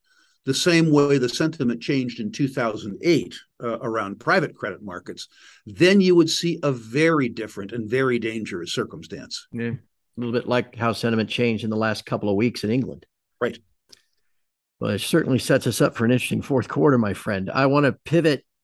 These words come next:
Speaker 2: uh, now to the mining shares. You talk
Speaker 1: Right.
Speaker 2: about stocks being caught in a vice. <laughs>
Speaker 1: Right.
Speaker 2: It's a really bad, sharp vice in the miners, is it not?
Speaker 1: Uh, it is.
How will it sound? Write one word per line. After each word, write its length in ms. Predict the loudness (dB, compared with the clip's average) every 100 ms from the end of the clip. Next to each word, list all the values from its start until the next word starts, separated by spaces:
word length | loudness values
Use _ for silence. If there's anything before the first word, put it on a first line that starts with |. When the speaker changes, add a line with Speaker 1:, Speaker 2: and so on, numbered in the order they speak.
| -8
Speaker 2:
uh, 460 | -4 -2 0 -2 -4
now 260 | -2 -2
to 500 | -2 -4 -4 -4 -6 -4
the 100 | -2
mining 380 | 2 2 0 -2
shares. 520 | -2 -2 -2 -6 -8 _ -10
You 80 | -2
talk 160 | 2
Speaker 1:
Right. 80 | 4
Speaker 2:
about 260 | 4 2 0
stocks 400 | 0 2 2 0
being 220 | -4 -4
caught 260 | 0 0 0
in 80 |
a 60 | -4
vice. 500 | -2 -2 -2 -4 -10 _ _
<laughs> 120 | _
Speaker 1:
Right. 200 | 0 2
Speaker 2:
It's 160 | 0 0
a 140 | 0 -2 -12 0
really 560 | 6 8 10 8 6
bad, 360 | 2 0 -2 -6
sharp 360 | -4 -2 -2 -4
vice 360 | -4 -4 -6
in 140 | -6 -2
the 60 |
miners, 460 | 0 2 2 0 -4
is 120 | -6
it 60 | -6
not? 240 | -6 -6 -8 _ _ _ _ _ _ _ _ _
Speaker 1:
Uh, 280 | 4 6 4
it 140 | 6 6
is. 480 | 6 4 -2 -6